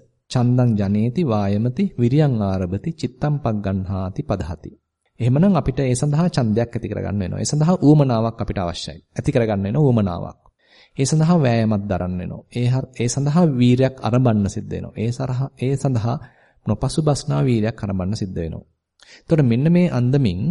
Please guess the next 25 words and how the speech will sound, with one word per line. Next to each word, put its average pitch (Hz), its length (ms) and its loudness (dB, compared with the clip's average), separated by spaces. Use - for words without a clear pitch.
බුදුරජාන් 151 400 2
වහන්සේ 143 360 0
විස්තර 117 320 -2
කරනවා. 117 480 0
එතකොට 160 360 0
අපිට 139 320 -2
මේ 160 300 4
කරගෙන 123 320 2
යන 170 220 6
වැඩේට 131 520 2
විවිධාකාර 165 840 2
පැතිවලින් 175 560 2
තමයි 151 280 0
දැන් 143 240 0
එළඹෙන්න 131 460 4
සිද්ධ 98 260 -4
වෙන්නේ. 95 360 -4
මොකද 120 340 0
තියෙන 156 320 2
ප්‍රශ්නේ 175 420 0
අපි 151 160 0
හිතන 120 300 -2
තරම් 165 320 0
සරල 104 340 0
නෑ. 92 240 0